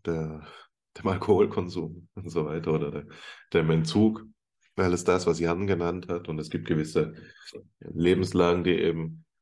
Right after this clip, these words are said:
jenseits von Instruktionen stehen, wenn Gefühlslagen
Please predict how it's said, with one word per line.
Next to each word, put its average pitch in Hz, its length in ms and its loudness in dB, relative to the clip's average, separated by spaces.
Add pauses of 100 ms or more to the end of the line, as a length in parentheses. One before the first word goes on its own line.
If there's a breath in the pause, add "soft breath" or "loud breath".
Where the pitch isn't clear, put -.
(160)
jenseits 95 680 2
von 92 140 0
Instruktionen 95 760 0
stehen, 87 420 0
wenn 80 320 -6 (120)
Gefühlslagen 87 840 0